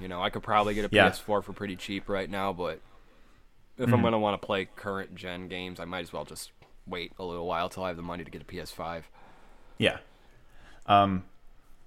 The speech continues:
Speaker 2: but, uh, yeah. Yeah, I, I definitely recommend it for you.
Speaker 1: Cool,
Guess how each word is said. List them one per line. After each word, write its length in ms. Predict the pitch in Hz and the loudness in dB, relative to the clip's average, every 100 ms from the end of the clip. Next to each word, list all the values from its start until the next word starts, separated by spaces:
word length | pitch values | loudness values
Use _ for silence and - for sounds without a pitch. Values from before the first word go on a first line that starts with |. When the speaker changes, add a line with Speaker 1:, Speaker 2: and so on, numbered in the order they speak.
| - - - | -20 -20 -2
Speaker 2:
but, 360 | 107 101 - - - | 0 0 -4 -14 -4
uh, 420 | 117 104 104 101 - - - - - | 4 6 6 4 0 -12 -20 -20 -10
yeah. 280 | - 120 98 - - - - - - | 4 6 6 2 -16 -20 -20 -20 -4
Yeah, 220 | 107 98 - - | 2 2 0 0
I, 320 | 95 95 98 92 - - - - - - | 4 4 2 -4 -14 -20 -20 -20 -20 -4
I 80 | 110 | 4
definitely 300 | 117 - 113 | 4 4 4
recommend 320 | 101 95 87 | 2 2 -2
it 60 | 80 | -4
for 140 | 76 | -10
you. 60 | 73 | -10
Speaker 1:
Cool, 340 | - 135 131 | -6 -4 -6